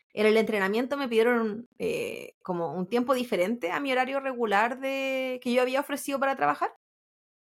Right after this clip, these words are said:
Yo había ofrecido fin de semana y ellos querían que fuera idealmente en la semana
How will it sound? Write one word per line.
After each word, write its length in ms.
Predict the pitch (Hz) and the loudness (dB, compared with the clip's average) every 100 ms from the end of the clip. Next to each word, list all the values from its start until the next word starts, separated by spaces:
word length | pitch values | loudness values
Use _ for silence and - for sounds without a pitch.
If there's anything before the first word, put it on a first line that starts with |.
| _ _ - | _ _ -4
Yo 100 | 196 | 0
había 140 | 214 | 0
ofrecido 320 | 214 214 220 | 0 -2 -2
fin 120 | 220 | -2
de 60 | 208 | -4
semana 640 | 202 220 254 269 262 262 240 | -4 2 4 4 2 -4 -6
y 220 | 208 208 | -4 -2
ellos 280 | 214 214 208 | 0 0 0
querían 300 | 202 196 208 | 0 0 0
que 100 | 208 | -2
fuera 180 | 208 196 | 2 4
idealmente 440 | 196 196 226 233 | 4 4 2 2
en 40 | |
la 80 | 240 | 0
semana 640 | 247 262 269 269 254 247 | -2 -2 0 0 0 -2